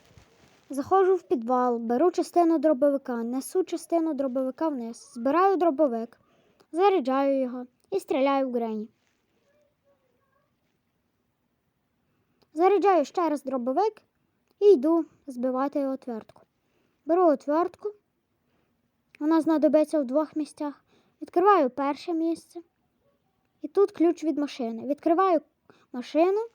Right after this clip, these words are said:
беру насіння для птахів, беру мастер кей, але він мені, напевне, не потрібний,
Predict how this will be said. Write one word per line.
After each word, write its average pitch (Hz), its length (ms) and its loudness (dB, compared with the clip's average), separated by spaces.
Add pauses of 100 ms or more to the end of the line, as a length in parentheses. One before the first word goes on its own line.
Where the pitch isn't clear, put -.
(140)
беру 277 520 -2 (800)
насіння 277 520 -2
для 262 340 -2
птахів, 294 600 -2 (560)
беру 311 320 2
мастер 254 520 -6
кей, 403 400 -2
але 294 200 2
він 392 200 0
мені, 330 220 0
напевне, 302 420 -2
не 262 140 -6
потрібний, 233 580 -10